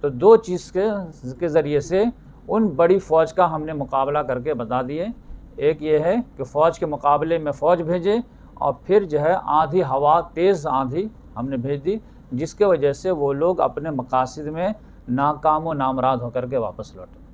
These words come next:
वकान अल्लाहु बिमा तामलून बसीरा, और अल्लाह ताला देख रहा था जो कुछ भी तुम लोग कर रहे थे। तो अब यकीनी बात है दिलचस्पी पैदा हो जाएगी कि ऐ लोगो जो ईमान लाए हो, अल्लाह की खुसूसी उस नेमत को याद करो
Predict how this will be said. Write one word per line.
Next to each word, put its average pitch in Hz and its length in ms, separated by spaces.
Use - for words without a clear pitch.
वकान 185 480
अल्लाहु 170 540
बिमा 156 360
तामलून 151 680
बसीरा, 160 480
और 139 140
अल्लाह 165 360
ताला 156 400
देख 170 260
रहा 185 240
था 190 200
जो 147 200
कुछ 151 160
भी 139 160
तुम 127 180
लोग 165 200
कर 165 120
रहे 110 160
थे। - 160
तो - 60
अब 165 200
यकीनी 180 320
बात 185 180
है 185 60
दिलचस्पी 170 380
पैदा 180 280
हो 170 140
जाएगी 156 340
कि - 60
ऐ 151 160
लोगो 170 440
जो 147 320
ईमान 156 320
लाए 160 260
हो, 156 80
अल्लाह 147 360
की 147 160
खुसूसी 185 600
उस - 160
नेमत 165 340
को 160 80
याद 156 300
करो 151 220